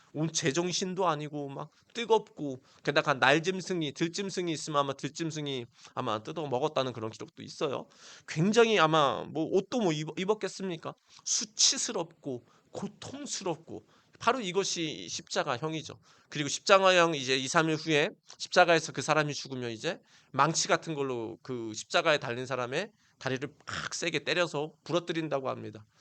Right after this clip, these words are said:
그 이유는 이제 살아있는지 아직 죽어있는지 확인하기 위해서 그렇게 하는 거죠. 근데 예수님은 그 망치 대신 이제 창에 찔리셔서 피가 흘리는 걸로 이렇게 확인을 했는데 어쨌든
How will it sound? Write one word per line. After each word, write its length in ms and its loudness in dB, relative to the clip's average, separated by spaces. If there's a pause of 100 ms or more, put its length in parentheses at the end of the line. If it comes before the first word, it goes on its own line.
(120)
그 120 0
이유는 360 -2
이제 300 -6 (220)
살아있는지 880 2
아직 320 -6 (260)
죽어있는지 600 2
확인하기 560 -4
위해서 440 -2 (240)
그렇게 300 -8
하는 240 -6
거죠. 300 -10 (160)
근데 180 -2
예수님은 680 2 (260)
그 80 -2
망치 400 2
대신 360 2 (280)
이제 420 -4
창에 300 0
찔리셔서 640 -4
피가 280 -2
흘리는 340 -2
걸로 200 -2
이렇게 240 -6
확인을 380 -4
했는데 480 -6 (340)
어쨌든 420 4